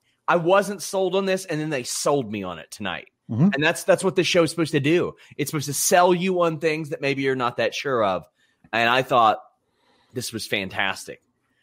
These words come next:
Speaker 1: Uh, guys, I have not mentioned, leave a thumbs up. It really helps. Donate a super chat. That really helps.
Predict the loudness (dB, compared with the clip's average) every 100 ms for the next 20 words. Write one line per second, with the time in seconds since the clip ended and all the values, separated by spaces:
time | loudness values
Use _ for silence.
0 | _ -2 -2 0 2 2 2 2 2 0
1 | 0 0 -2 -4 -8 -10 _ -8 -2 -2
2 | 0 0 0 -2 -2 -2 -4 -4 0 2
3 | 2 0 -2 -4 -6 -12 -16 _ _ 0
4 | 2 4 2 -2 -4 -6 -4 -2 -2 -6
5 | _ _ _ -4 -2 -2 0 0 2 2
6 | 0 0 -2 -12